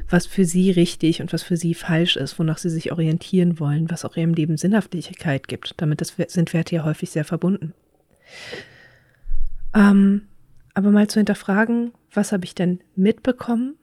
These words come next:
und dann bewusst auszusortieren,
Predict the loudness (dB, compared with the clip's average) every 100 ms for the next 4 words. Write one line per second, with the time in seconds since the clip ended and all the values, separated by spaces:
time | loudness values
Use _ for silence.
0 | _ _ _ _ _ _ _ 0 0 2
1 | 2 2 0 -4 -4 0 0 0 -4 -4
2 | -4 -6 -10 -12